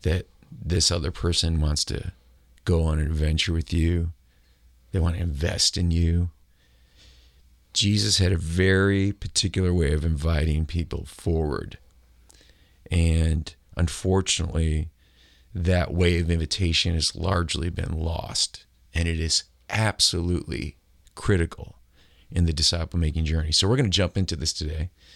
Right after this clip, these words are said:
And again, the tension that we're riding with small groups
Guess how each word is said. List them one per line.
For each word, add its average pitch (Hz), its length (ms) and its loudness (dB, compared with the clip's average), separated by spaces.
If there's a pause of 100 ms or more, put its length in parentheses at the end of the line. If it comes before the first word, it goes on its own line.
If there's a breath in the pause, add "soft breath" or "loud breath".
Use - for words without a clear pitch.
(540 loud breath)
And 113 100 4
again, 120 180 4
the 107 80 2
tension 135 380 2
that 90 120 0
we're 90 100 2
riding 92 440 4
with 82 100 2
small 87 340 2
groups 85 560 0